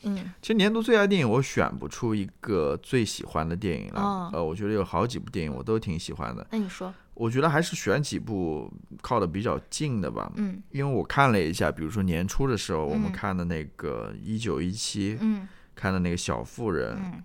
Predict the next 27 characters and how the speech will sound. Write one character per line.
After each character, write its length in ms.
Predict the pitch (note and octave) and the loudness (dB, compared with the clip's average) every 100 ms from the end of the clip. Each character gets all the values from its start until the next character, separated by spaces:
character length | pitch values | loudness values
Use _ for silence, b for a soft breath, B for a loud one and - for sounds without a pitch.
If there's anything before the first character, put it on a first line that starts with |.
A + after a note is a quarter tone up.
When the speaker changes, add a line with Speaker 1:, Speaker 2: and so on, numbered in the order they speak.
| - | -12
Speaker 2:
其 80 | - | -6
实 100 | B2 | -2
感 160 | C2 | -2
觉 120 | B1+ | -2
还 120 | D#2+ D2 | -4 -2
都 160 | G2+ | 0
不 140 | A2 F2+ | -2 -4
错。 300 | - - - | -8 -8 -2
Speaker 1:
嗯。 100 | A3 | 0
Speaker 2:
我 120 | F2 | 2
们 180 | E2 G#2 | 0 0
也 100 | D#2+ | -2
在 400 | - D#2+ D2 A#1+ | -2 -4 -4 -6
一 80 | - | -10
开 220 | - G#2 | -6 -4
始 180 | G#2+ - | -4 -6
的 80 | A#1+ | -8
时 140 | - | -6
候 120 | D#2+ D#2 | -4 -2
也 120 | B1+ | 0
聊 220 | D#2 C2 F#2 | 0 0 -4
过， 280 | - G3 | 0 0
我 180 | - G#3+ | 0 -2
估 80 | F3+ | -4
计。 180 | - F3+ - | -4 -8 -8
Speaker 1:
嗯， 100 | |
嗯。 20 | G3+ | -8